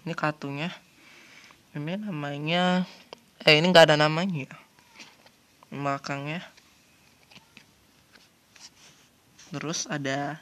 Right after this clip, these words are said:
ini. Ini sama aja. Ini. Ini.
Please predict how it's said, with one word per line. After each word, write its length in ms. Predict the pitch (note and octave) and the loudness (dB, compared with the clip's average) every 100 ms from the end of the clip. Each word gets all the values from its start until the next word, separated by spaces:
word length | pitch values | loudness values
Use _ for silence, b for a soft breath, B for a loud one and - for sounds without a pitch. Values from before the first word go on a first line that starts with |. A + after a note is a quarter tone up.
| - | -12
ini. 320 | D3+ C#3 D3+ G3 - - - - - _ - _ _ _ _ _ _ _ _ _ _ _ _ _ _ _ _ _ - _ _ - _ - _ _ _ _ _ _ _ _ _ _ _ | -10 -8 -10 -12 -14 -18 -18 -20 -20 _ -20 _ _ _ _ _ _ _ _ _ _ _ _ _ _ _ _ _ -20 _ _ -20 _ -20 _ _ _ _ _ _ _ _ _ _ _
Ini 120 | G3 D#3 | -16 -8
sama 320 | D3+ C#3+ C#3 | -8 -6 -6
aja. 240 | C#3 C#3 E3 - _ - - - _ _ _ - _ _ _ _ _ _ _ _ _ _ _ _ _ _ _ _ _ _ _ | -8 -8 -10 -14 _ -20 -20 -20 _ _ _ -20 _ _ _ _ _ _ _ _ _ _ _ _ _ _ _ _ _ _ _
Ini. 480 | C#3+ C#3 C#3 D#3 G3+ - _ _ _ _ _ _ _ _ _ _ _ _ _ _ _ _ _ _ _ _ _ - | -14 -12 -12 -10 -12 -14 _ _ _ _ _ _ _ _ _ _ _ _ _ _ _ _ _ _ _ _ _ -12
Ini. 300 | D3 D3 D3+ | -10 -8 -10